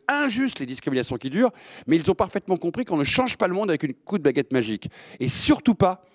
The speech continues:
en effaçant des gens, parce qu'ils ne seraient pas dans la bonne morale. Et on voit bien qu'en ce moment, vous pouvez être tout seul devant votre, votre ordinateur et avoir la puissance de frappe, quelque part, d'une arme médiatique incroyable.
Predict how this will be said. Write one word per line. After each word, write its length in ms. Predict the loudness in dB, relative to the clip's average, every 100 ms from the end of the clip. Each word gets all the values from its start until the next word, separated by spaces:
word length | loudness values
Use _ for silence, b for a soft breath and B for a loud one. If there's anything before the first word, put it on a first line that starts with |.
| B B B -2
en 240 | 0 0 -2 _
effaçant 720 | 0 4 4 4 2 0 -4
des 100 | -2
gens, 220 | -2 -4 -4 b b b
parce 100 | -4
qu'ils 120 | -4
ne 40 | -4
seraient 160 | -2
pas 100 | 0
dans 80 | 2
la 80 | 2
bonne 160 | 2 2
morale. 280 | 2 2 0
Et 80 | -2
on 40 |
voit 140 | 0 2
bien 200 | 2 2
qu'en 120 | -2
ce 140 | -2
moment, 360 | 2 4 4 0 B B B B
vous 80 | -6
pouvez 220 | 0 2
être 160 | 2 0
tout 100 | -2
seul 300 | 2 4 4
devant 180 | 2
votre, 160 | 0 0
votre 220 | -2 0
ordinateur 560 | 0 2 0 2 2 4
et 80 | 4
avoir 320 | 4 2 2
la 140 | 0
puissance 460 | 0 -2 0 0 0
de 100 | -2
frappe, 460 | -2 -2 -2 _ -20 b b b b b b _
quelque 240 | -6 0
part, 380 | 4 4 4 2 B B
d'une 220 | -2 2
arme 140 | 2 2
médiatique 480 | 0 0 -2 -4 -8
incroyable. 680 | -8 -6 -6 -6 -8 -16